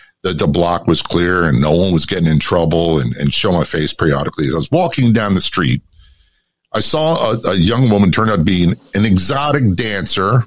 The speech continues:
That's the term they use. I don't know what they call them nowadays. Uh, she's,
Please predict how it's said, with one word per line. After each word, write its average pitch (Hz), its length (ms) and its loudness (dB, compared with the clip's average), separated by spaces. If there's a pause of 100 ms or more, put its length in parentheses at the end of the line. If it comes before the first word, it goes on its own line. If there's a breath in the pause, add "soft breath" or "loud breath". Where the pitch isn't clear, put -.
(200)
That's 98 160 -4
the 98 40 -4
term 98 240 0
they 98 80 0
use. 92 320 -2
I 92 80 -4
don't 95 100 -2
know 98 60 0
what 165 80 2
they 95 60 -2
call 92 220 -2
them 82 80 2
nowadays. 82 600 -2 (680 loud breath)
Uh, 101 320 -2
she's, 107 340 0